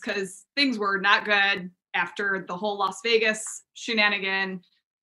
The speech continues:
Um, and he was like, "Hey, I know we haven't talked in a while. I'm gonna be where you live. Um, are you around?"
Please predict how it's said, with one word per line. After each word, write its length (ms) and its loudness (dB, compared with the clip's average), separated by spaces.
Um, 580 2
and 180 2
he 80 -2
was 120 -2
like, 140 -4
"Hey, 520 0
I 40 -2
know 140 0
we 80 4
haven't 160 -2
talked 260 2
in 80 -6
a 40 -4
while. 440 2
I'm 140 0
gonna 180 -2
be 420 -6
where 140 -2
you 200 -6
live. 520 6
Um, 640 4
are 80 -2
you 180 -2
around?" 500 0